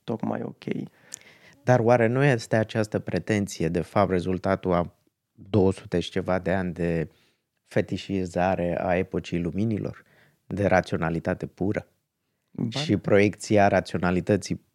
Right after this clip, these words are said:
Speaker 2: pure asupra unor, uh, unor mașinării care apoi au nevoie de un anumit tip de lume, lumea informațională, pe care să o proceseze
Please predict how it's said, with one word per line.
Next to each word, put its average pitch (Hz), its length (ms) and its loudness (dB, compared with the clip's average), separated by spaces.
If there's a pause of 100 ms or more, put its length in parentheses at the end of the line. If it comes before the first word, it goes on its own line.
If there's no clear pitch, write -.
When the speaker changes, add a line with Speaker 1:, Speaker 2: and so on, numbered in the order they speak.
Speaker 2:
pure 101 380 6
asupra 90 460 2
unor, 87 360 0
uh, 80 460 0
unor 78 560 -6 (140)
mașinării 87 680 -4
care 85 320 0
apoi 87 480 0
au 98 120 2
nevoie 92 320 0
de 87 100 -2
un 85 140 -2
anumit 110 320 -4
tip 107 180 -4
de 87 80 0
lume, 82 300 -2
lumea 85 240 -2
informațională, 85 960 -2 (1000)
pe 92 120 0
care 117 320 2
să 92 160 -2
o 90 80 0
proceseze 85 800 -4